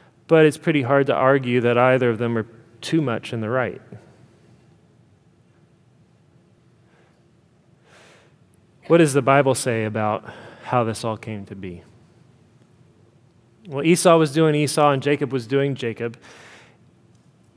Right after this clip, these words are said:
And when Rebekah had conceived children by one man, our forefather Isaac, though they were not yet born and had done nothing, either good or bad,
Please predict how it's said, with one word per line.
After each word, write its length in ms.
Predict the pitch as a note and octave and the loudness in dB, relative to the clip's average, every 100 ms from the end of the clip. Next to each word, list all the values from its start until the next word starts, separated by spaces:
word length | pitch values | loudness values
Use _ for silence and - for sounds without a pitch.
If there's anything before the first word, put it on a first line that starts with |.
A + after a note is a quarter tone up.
| _ _ _ _ - | _ _ _ _ 0
And 240 | D#3 D3 | 2 4
when 160 | D3 C#3+ | 2 2
Rebekah 380 | C#3 C#3 E3+ F3+ | 2 4 4 4
had 180 | E3 | 4
conceived 440 | D#3+ D3 - E3 E3 | 2 -2 0 -2 0
children 320 | D#3+ C#3 C3+ | 0 0 0
by 160 | C3 B2+ | 0 0
one 280 | A#2+ D3+ | -2 -2
man, 400 | C#3+ A2 G#2+ C#3 D3+ - _ _ _ _ _ | -2 -4 -6 -10 -14 -20 _ _ _ _ _
our 120 | C3 | -8
forefather 600 | B2 - D3 C#3+ D3+ D3+ D#3 | -6 0 0 0 0 2 2
Isaac, 540 | B2+ A#2 G#2+ C3 - - _ _ - _ _ | 0 -4 -8 -12 -14 -20 _ _ -20 _ _
though 100 | D3+ | 2
they 160 | D3+ E3+ | 4 4
were 80 | F3 | 4
not 260 | E3+ F3+ | 4 4
yet 180 | G3 F#3 | 2 2
born 220 | E3+ E3 | 2 2
and 140 | E3 D#3+ | 4 4
had 180 | D#3+ | 2
done 220 | D3+ D#3+ E3 | 4 2 4
nothing, 500 | D#3 D3+ D3+ D#3+ F#3+ - - _ _ _ _ _ - | 0 0 -2 -4 -10 -20 -20 _ _ _ _ _ -6
either 260 | C#3 D3 | -2 0
good 240 | C#3+ D3+ D3 | 0 -2 -2
or 220 | C#3 F#3 | -2 -2
bad, 380 | C#3 G#2 G2 | -4 -8 -12